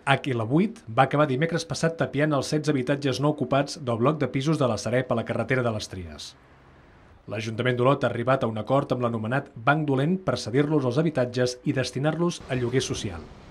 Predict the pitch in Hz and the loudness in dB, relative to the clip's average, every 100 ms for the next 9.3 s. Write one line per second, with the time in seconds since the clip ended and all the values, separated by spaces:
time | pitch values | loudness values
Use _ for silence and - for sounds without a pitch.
0 | - - - - - - - - - - | -20 -20 -20 -20 -20 -20 -18 -16 -16 -18
1 | - 120 117 135 151 165 156 139 135 123 | -8 -4 0 2 4 4 4 4 4 4
2 | 123 151 143 135 123 117 156 143 127 123 | 4 4 4 0 0 2 2 2 0 -2
3 | 123 139 127 131 127 117 87 - - - | 0 0 0 2 2 2 0 -10 -12 -16
4 | - 117 113 156 202 - - - 135 139 | -12 -6 0 2 2 0 -8 0 2 2
5 | 135 131 127 101 - - - - 131 131 | 2 2 2 0 -4 -10 -6 2 4 4
6 | 170 151 117 104 143 - 127 123 107 98 | 4 2 2 0 0 0 -2 -2 -4 -2
7 | 135 170 - - 127 123 156 - 135 - | 0 0 0 0 0 2 0 -2 -4 -4
8 | 117 104 135 147 143 120 110 135 120 - | -4 0 0 0 0 -2 -2 -2 0 0
9 | 123 104 95 | 0 -2 -10